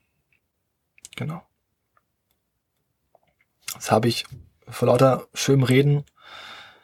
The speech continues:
letzten Punkt vergessen, aber du hast ihn ja gerade gehört. <laughs> Ja, auch das passiert mal. Komm ich echt nicht mehr drauf, ne? <laughs> Umfeld?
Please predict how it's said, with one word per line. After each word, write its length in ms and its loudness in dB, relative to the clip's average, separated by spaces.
letzten 280 -4
Punkt 180 -4
vergessen, 360 2
aber 140 4
du 80 2
hast 140 2
ihn 40 -4
ja 40 -4
gerade 220 -4
gehört. 280 -10
<laughs> 40 -2
Ja, 160 4
auch 100 4
das 160 2
passiert 320 4
mal. 260 4
Komm 140 -8
ich 120 -8
echt 100 -8
nicht 120 -2
mehr 100 0
drauf, 220 -6
ne? 120 -6
<laughs> 1800 -10
Umfeld? 460 -4